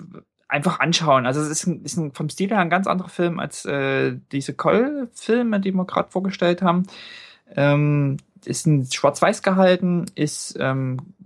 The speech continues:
gepaart mit Interviews, Statements, Aussagen von ihr. Und, ähm, was ich so bemerkenswert finde, ist,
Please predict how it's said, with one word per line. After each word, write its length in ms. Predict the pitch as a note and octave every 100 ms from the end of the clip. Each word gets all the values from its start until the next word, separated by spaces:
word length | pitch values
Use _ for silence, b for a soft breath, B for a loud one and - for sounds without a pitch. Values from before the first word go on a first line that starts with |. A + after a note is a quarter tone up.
| A#3 -
gepaart 480 | C#3+ - D3+ D#3 -
mit 160 | C#3+
Interviews, 720 | - F#3+ G#3 F#3+ G3 G#3 G3 -
Statements, 760 | - D#3+ E3+ E3+ E3 E3+ E3+ -
Aussagen 580 | F3 E3 D#3+ D#3 D#3+
von 180 | D#3 C#3
ihr. 340 | C3 F3+ C4 C#4+ B B B B B -
Und, 500 | D3 D3+ D#3+ D3+ -
ähm, 720 | C#3+ C#3+ C#3+ C#3 C3+ C3+ B2+ -
was 260 | C#3 C#3+
ich 60 | -
so 80 | D#3+
bemerkenswert 600 | C#3+ C#3+ F3 G3+ F3 F3+
finde, 260 | F3 E3+
ist, 440 | - E3 - -